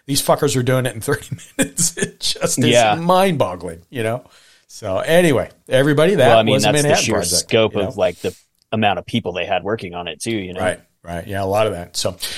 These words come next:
Speaker 1: anyway, yeah, hope you guys enjoyed that. Uh, again, you know, if you have any feedback, we missed something or whatever have you, or you just, hey, maybe you wanna pat us on the back, that would be cool too. You can write us at strange uncles at gmail dot com. Um, let us know what you think and we can go from there.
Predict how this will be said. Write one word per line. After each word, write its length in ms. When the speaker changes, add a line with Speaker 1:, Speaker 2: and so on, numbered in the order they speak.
Speaker 1:
anyway, 300
yeah, 160
hope 200
you 60
guys 240
enjoyed 360
that. 260
Uh, 200
again, 340
you 80
know, 120
if 140
you 60
have 100
any 100
feedback, 600
we 80
missed 240
something 580
or 240
whatever 300
have 240
you, 200
or 120
you 140
just, 220
hey, 280
maybe 240
you 60
wanna 140
pat 200
us 100
on 100
the 80
back, 260
that 100
would 80
be 100
cool 240
too. 300
You 80
can 100
write 220
us 180
at 80
strange 340
uncles 240
at 60
gmail 320
dot 220
com. 360
Um, 280
let 220
us 140
know 140
what 200
you 60
think 280
and 300
we 140
can 160
go 160
from 160
there. 260